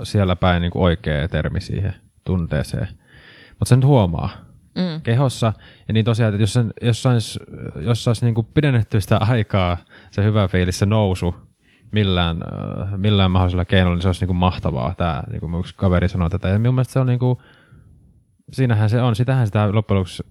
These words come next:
Speaker 1: monet, niinku, etsii, sitä semmoista fiilistä. Mut kun sitä ei se, ei se jatku useita tunteja
Speaker 2: Ei niin,
Speaker 1: millään.
Speaker 2: ei niin.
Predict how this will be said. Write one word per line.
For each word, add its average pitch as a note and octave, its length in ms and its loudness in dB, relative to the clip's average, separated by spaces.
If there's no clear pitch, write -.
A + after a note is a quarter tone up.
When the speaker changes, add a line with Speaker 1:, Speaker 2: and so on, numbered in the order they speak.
Speaker 1:
monet, G2+ 460 0
niinku, F#2 180 -2
etsii, F2 440 0
sitä F2+ 180 -2
semmoista F#2+ 400 2
fiilistä. C2+ 440 -4
Mut A2 100 -2
kun G#2 60 4
sitä G#2+ 440 2
ei A2+ 200 2
se, A2 240 2
ei A#2 160 2
se F#2+ 100 2
jatku G#2 340 2
useita F#2+ 220 4
tunteja D#2+ 380 0
Speaker 2:
Ei G#3 140 2
niin, F#3 360 -2
Speaker 1:
millään. F#3 380 2
Speaker 2:
ei F3+ 140 -4
niin. F3+ 40 -6